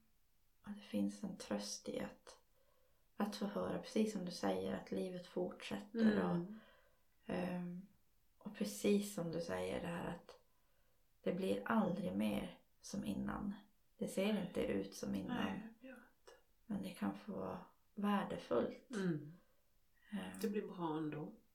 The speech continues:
Speaker 1: Ja.
Speaker 2: Det kan bli bra ändå.
Speaker 1: Men att man får ge det tid.
Speaker 2: Ja.
Speaker 1: Och att man
Speaker 2: Absolut.
Speaker 1: också tänker det här, det du berättar, att varje år, den här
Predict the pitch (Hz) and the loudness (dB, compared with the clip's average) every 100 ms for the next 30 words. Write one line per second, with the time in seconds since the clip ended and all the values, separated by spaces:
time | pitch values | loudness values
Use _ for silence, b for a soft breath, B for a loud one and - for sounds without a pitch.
0 | _ - 208 175 175 - _ _ _ _ | _ 0 2 2 -2 -8 _ _ _ _
1 | _ _ - - 220 220 226 220 202 180 | _ _ -8 -6 -2 2 4 2 -4 -6
2 | 202 - - _ _ _ _ B B B | -12 -16 -20 _ _ _ _ B B B
3 | 220 B B B B _ 202 185 196 - | -10 B B B B _ -6 -6 -8 -6
4 | 208 - 196 - - - 196 - - _ | -6 -2 -2 0 -2 -4 -6 -10 -20 _
5 | - 220 196 - - - - 151 B B | 0 0 2 -4 -6 0 0 0 B B
6 | B B _ _ _ _ - 214 214 214 | B B _ _ _ _ 0 4 4 4
7 | 208 208 208 202 - - 101 - 208 196 | 2 4 2 2 2 4 4 4 0 2
8 | - 190 190 190 180 180 196 202 - 202 | 2 2 2 2 0 0 0 -2 -4 -4
9 | 202 208 208 196 175 180 - 214 208 202 | -2 4 6 6 6 4 4 4 2 0
10 | 196 190 180 190 196 | 0 -2 0 0 -2